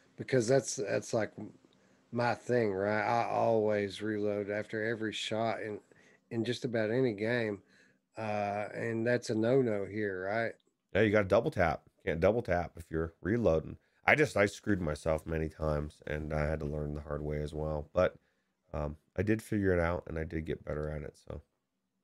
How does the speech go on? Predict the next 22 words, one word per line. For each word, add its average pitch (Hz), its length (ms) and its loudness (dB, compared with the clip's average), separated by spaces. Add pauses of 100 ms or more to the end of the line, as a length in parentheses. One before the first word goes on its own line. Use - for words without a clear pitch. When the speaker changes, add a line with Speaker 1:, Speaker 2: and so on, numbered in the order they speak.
(360)
Speaker 1:
Yeah, 92 360 -6
yeah, 110 280 -8
I 160 60 2
did 143 180 0
too. 113 300 -4
Uh, 120 160 -4
my, 135 300 -2
my 139 220 0
s-, 139 160 0
chair 151 400 2
that 120 140 0
I 110 100 2
use 107 520 -2 (580)
is, 98 300 -8
uh, 95 560 -6 (440)
it 104 180 -8
has 113 180 -4
arms 110 480 0
on 120 180 2
it. 123 220 -4 (560)
So, 98 280 -6
like, 95 340 -4